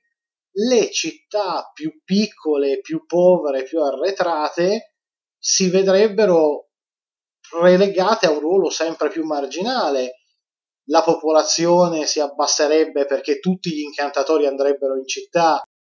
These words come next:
rendendo le città ancora più arretrate, e nel giro di un paio di generazioni neanche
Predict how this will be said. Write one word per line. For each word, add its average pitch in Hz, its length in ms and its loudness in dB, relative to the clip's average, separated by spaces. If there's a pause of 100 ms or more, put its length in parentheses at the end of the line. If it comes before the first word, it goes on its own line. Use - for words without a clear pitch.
(320)
rendendo 160 640 2
le 147 100 2
città 156 380 -4
ancora 143 800 -2
più 143 220 -6
arretrate, 131 1160 -4 (760)
e 185 420 0 (340)
nel 160 200 -2
giro 190 380 4
di 160 180 -2
un 175 220 0
paio 156 640 0
di 175 260 -2
generazioni 143 960 -2
neanche 196 920 -6